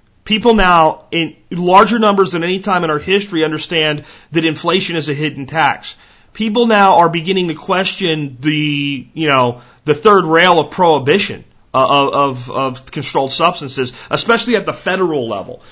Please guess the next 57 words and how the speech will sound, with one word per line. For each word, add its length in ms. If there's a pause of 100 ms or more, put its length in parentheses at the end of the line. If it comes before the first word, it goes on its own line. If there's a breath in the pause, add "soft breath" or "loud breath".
(120 loud breath)
If 120
we're 120
gonna 160
have, 540
if 120
we're 60
gonna 120
have 360
methamphetamine 920
be 240
illegal, 320
fine. 580 (360 soft breath)
But 220
should 360
the 80
federal 320
government 360
be 120
the 60
one 180
to 60
decide 440
exactly 400
how 400 (200 loud breath)
that 220
law 220
is 120
enforced, 420
or 80
should 180
the 80
state 300
of 100
Texas 420
or 100
the 60
state 240
of 120
Florida 400
or 100
the 80
state 220
of 100
Washington 540
decide 420
that? 240 (260 loud breath)
When 140
it 40
comes 160
to 40
something 280
like 160
marijuana, 520
do 200
you 160
really 280
care? 440